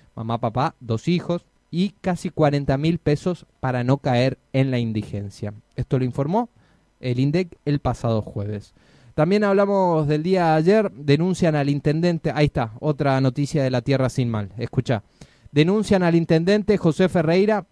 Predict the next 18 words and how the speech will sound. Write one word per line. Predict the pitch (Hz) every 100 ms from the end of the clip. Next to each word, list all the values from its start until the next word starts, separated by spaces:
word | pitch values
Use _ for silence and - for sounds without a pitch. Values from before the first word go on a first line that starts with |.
| -
por | 208 208
estafa-, | 175 175 - 165 143 - _
por | 170 185
estafas | 165 208 220 240 -
y | 160 147
asociación | 139 165 135 151 127 - 175 175 -
ilícita. | 139 123 110 - 104 120 110 - - _ 147 -
Este | 170 - 185 175 165
intendente | 170 151 165 160 196 196 208 196 160
es | 156
quien | - 156
está | 143 160
al | 151
frente | 156 156 156
del | 143
municipio | 139 135 - 170 156
del | 139 123
Alcázar, | 117 - 180 - 107